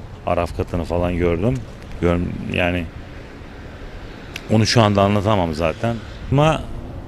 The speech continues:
ben elektronikçiydim. Elektronikçilik yani televizyon tamir, yani tamirat, çanak anten montajları. Zaten üç defa, e,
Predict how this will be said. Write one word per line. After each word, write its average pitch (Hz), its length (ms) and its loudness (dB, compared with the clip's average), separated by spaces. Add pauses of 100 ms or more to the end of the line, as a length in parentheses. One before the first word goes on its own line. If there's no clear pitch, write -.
(140)
ben 135 140 6
elektronikçiydim. 131 1120 4 (160)
Elektronikçilik 113 880 0 (420)
yani 95 400 0 (1200)
televizyon 110 480 2
tamir, 98 320 0
yani 90 220 -2
tamirat, 107 680 2 (840)
çanak 113 300 0
anten 101 320 0
montajları. 98 640 0
Zaten 135 480 2 (520)
üç 147 240 0
defa, 101 340 4 (520)
e, 104 380 0